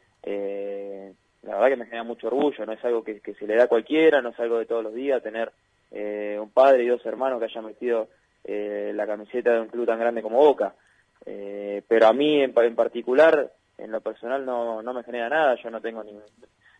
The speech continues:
tengo nada que ver con, con Boca ni nada. Obviamente, como decís vos, mi apellido, eh, puede ser un poco fuerte dentro de, de ese club, como lo es dentro de Argentino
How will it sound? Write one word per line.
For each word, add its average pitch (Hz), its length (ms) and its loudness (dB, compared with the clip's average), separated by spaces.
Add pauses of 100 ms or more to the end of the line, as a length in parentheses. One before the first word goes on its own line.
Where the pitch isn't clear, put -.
(180)
tengo 120 220 -2
nada 127 200 6
que 117 100 2
ver 131 180 2
con, 117 580 -6
con 113 180 -10
Boca 143 320 2
ni 127 100 -6
nada. 131 200 -2
Obviamente, 117 400 -6
como 107 180 -12
decís 107 220 -12
vos, 120 140 4
mi 110 80 -6
apellido, 117 460 -4 (400)
eh, 101 300 -6
puede 117 220 2
ser 127 140 2
un 120 100 -4
poco 123 240 4
fuerte 131 340 2
dentro 120 320 0
de, 117 300 2
de 117 80 -2
ese 120 180 -8
club, 185 220 2
como 117 240 -2
lo 113 80 -2
es 113 60 -4
dentro 117 240 -4
de 113 60 -2
Argentino - 280 -16